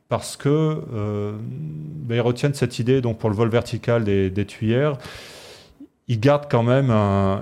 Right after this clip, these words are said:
la tuyère arrière pour avoir une post-combustion pour faire de son avion un, un bidule supersonique. Mais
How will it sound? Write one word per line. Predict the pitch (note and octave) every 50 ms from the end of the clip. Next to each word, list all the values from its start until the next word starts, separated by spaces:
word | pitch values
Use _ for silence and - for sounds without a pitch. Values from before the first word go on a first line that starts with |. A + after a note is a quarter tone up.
| - -
la | A#2 A2+ A2+
tuyère | - - - B2+ B2 B2 A2+
arrière | A2+ G#2 G2+ A2+ A2+ A#2+ B2 B2
pour | - - G#2+
avoir | F#2+ G#2+ A2+
une | G#2 G2+
post-combustion | - A#2 - - - G#2+ G2+ G2+ - - - B2 B2
pour | B2 - G#2 -
faire | - - A2
de | G2 F#2+
son | - - G#2 G2
avion | F#2 F2+ G#2 G#2+ G#2 F#2+
un, | F2+ F2 E2+ E2+ E2+ F2 F2 F2+ F#2
un |
bidule | F#2 F#2 G2+ G2 G#2+ A2+ A2+
supersonique. | - - G#2 - G2 - - - G2 F#2+ A#2 D3 D#3+ - - - - - - - - - - - - - - - - - - _ -
Mais | A2+ A2+ B2 C#3+ D3+ D#3+ E3+ D#3+